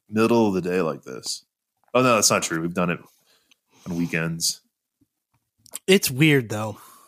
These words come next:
Speaker 1: Yeah, yeah. I
Speaker 2: So I
Speaker 1: kinda,
Speaker 2: have
Speaker 1: you
Speaker 2: some
Speaker 1: know what?
Speaker 2: exciting news about,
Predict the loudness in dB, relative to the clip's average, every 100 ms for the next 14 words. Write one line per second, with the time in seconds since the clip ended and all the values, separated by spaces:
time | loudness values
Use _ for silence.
0 | _ _ _ 0 0 0 -4 -14 -14 -10
1 | -10 -12 -16 -20 -20 -20 -20 -20 -20 -20
2 | -20 -20 -20 -20 -20 -20 _ _ _ _
3 | -20 -20 _ _ _ _ _ _ _ -2
4 | 0 4 6 6 6 6 6 6 6 4
5 | 4 4 4 4 2 2 2 2